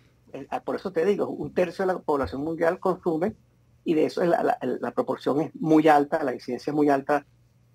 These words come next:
eh, de, de, de patologías asociadas al alcohol, no solamente al alcoholismo, sino patologías que van desde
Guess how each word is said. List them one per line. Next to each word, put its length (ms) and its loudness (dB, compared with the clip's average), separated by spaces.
eh, 240 -6
de, 200 -4
de, 220 -2
de 100 -2
patologías 500 0
asociadas 400 0
al 120 4
alcohol, 340 4
no 140 -6
solamente 400 0
al 60 2
alcoholismo, 560 -4
sino 160 -14
patologías 480 -4
que 120 2
van 200 4
desde 380 4